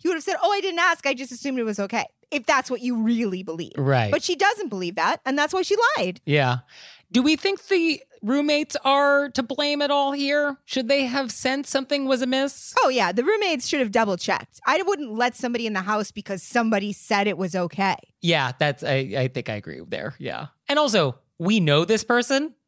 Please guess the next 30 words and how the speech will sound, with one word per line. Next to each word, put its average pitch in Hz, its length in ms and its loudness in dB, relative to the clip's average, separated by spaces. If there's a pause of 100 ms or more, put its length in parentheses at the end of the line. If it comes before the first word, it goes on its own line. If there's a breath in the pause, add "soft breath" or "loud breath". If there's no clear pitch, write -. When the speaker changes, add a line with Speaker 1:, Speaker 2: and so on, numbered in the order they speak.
(100)
Speaker 2:
Like, 175 220 2
we're 226 140 4
friends 311 280 2
with 170 100 0
this 151 140 0
person. 151 420 0
We 240 140 0
know 453 220 4
what 262 140 2
this 160 140 0
person 143 320 0
is 127 120 -2
capable 117 520 -8
of. - 260 -12 (300 loud breath)
Like, 147 220 0 (100)
I 185 80 0
can't 269 260 0
imagine 196 400 2
this 156 160 0
behavior 135 380 -2
feels 139 380 -4
shocking 123 680 -2
to - 80 -2
anybody 135 320 2
who 127 140 0
<laughs> 120 120 0
knows 175 200 2
this 120 140 -4
person. 110 400 -10 (600 loud breath)
Speaker 1:
Also, 294 520 2